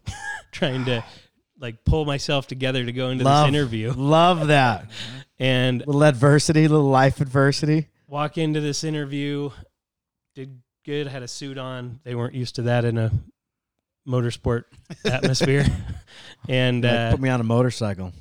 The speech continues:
Speaker 1: <laughs> and so got the job. Long story short, I was there my first month. I sold eighteen and a half units in, like, oh eight, oh nine, whatever that depression was,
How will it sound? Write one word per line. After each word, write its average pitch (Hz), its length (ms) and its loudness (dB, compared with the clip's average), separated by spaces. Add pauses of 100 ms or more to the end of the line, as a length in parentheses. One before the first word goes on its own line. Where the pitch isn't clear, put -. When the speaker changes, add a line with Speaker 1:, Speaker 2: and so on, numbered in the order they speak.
(600)
Speaker 1:
<laughs> - 680 -20
and 127 140 -4
so 127 720 0 (280)
got 151 220 -2
the 151 60 -10
job. 135 440 -2 (440)
Long 143 180 -6
story 135 220 -4
short, 127 380 -6
I 135 40 -14
was 123 120 -8
there 127 440 -4 (220)
my 120 120 -14
first 131 360 -8
month. 127 240 -6 (120)
I 120 300 -6
sold 117 640 -8
eighteen 127 300 -8
and 120 100 -8
a - 20 -8
half 120 220 -10
units 120 320 -10
in, 113 140 -12
like, 110 180 -10
oh 120 160 -8
eight, 120 160 -4
oh 117 80 -6
nine, 117 300 -8
whatever 110 320 -10
that 110 220 -14 (260)
depression 120 440 -10
was, 113 320 -10